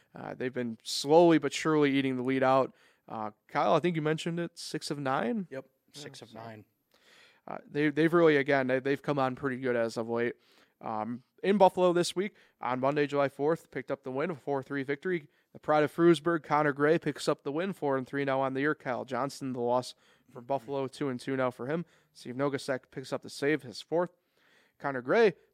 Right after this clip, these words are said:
Speaker 1: five innings pitched, five hits, two earned, two walks, and three strikeouts. Kosuke Katu picked up, uh,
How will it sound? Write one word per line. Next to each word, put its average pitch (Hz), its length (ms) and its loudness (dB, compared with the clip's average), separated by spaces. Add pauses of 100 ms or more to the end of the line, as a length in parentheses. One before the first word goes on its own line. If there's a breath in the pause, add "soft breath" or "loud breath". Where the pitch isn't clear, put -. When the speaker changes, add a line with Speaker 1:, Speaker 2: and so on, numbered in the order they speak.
Speaker 1:
five 240 260 2
innings 165 240 0
pitched, - 360 -4 (400)
five 160 240 4
hits, 139 300 -2
two 147 200 -2
earned, 131 240 0
two - 140 -8
walks, 127 340 0
and 120 100 -14
three 117 120 -12
strikeouts. 139 580 -4 (320)
Kosuke 131 380 -8
Katu 135 500 -2 (140)
picked 135 240 -12
up, 131 240 -6 (400 soft breath)
uh, - 180 -8